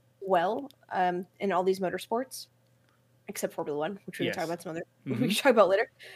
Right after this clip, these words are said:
Speaker 1: It's just, you're right, like, I can touch this L M D H. Like, I'm so surprised, like, you can key this car. Like, <laughs> why?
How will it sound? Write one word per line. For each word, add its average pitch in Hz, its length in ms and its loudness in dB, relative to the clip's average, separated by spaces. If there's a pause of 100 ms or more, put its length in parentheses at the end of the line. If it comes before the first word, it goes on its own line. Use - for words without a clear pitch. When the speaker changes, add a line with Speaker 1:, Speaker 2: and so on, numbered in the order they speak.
(300)
Speaker 1:
It's 240 140 2
just, 269 200 2
you're 233 220 2
right, 214 280 2
like, 180 160 -2
I 175 80 -6
can 185 100 -12
touch - 260 -12
this 170 120 -6
L 131 100 -4
M 160 60 -6
D 156 160 -6
H. - 180 -8
Like, - 80 -6
I'm 180 120 -2
so 214 160 -2
surprised, 208 400 0
like, 170 100 -8
you 196 80 -10
can 190 120 -4
key 254 260 -4
this 165 180 -6
car. - 380 -6
Like, 185 140 -6
<laughs> - 260 0
why? 302 180 4